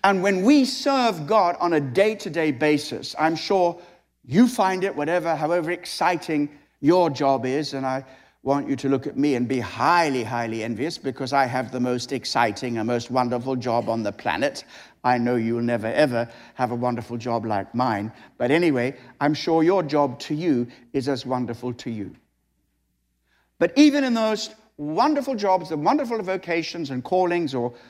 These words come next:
or the way you serve God in the wider marketplace in the community, you are bound to know that there are details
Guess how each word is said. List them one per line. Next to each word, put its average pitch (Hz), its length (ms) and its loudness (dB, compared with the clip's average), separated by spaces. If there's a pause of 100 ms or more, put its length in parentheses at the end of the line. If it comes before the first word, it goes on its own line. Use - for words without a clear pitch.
(220)
or 127 220 2
the 131 180 -2
way 160 200 2
you 160 100 0
serve 147 380 0
God 156 300 0 (260)
in 135 220 2
the 127 100 2
wider 139 640 -2
marketplace 143 680 -6
in 120 100 -6
the 117 60 -6
community, 135 580 -6 (1160)
you 202 160 4
are 220 120 6
bound 185 600 0 (160)
to 175 140 -2
know 147 460 2 (520)
that 120 380 -4
there 151 240 4
are 135 320 2 (1300)
details 208 840 0